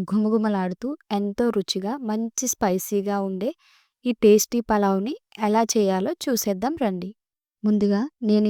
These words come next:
ఇక్కడ ఒక కిలో చిట్టి ముత్యాల రైస్ని తీసుకున్నాను. ఈ రైస్ లేనట్లయితే మనం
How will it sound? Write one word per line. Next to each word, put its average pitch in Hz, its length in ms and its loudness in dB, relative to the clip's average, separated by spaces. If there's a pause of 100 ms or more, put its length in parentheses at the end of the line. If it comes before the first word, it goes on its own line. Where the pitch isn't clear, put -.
(100)
ఇక్కడ 190 200 -2 (380)
ఒక 226 240 0
కిలో 196 260 2 (320)
చిట్టి 208 280 0
ముత్యాల 196 340 -4 (100)
రైస్ని 254 380 -4
తీసుకున్నాను. 175 560 -4 (440)
ఈ 233 120 6
రైస్ 180 260 0 (220)
లేనట్లయితే 180 680 -2 (340)
మనం 190 180 0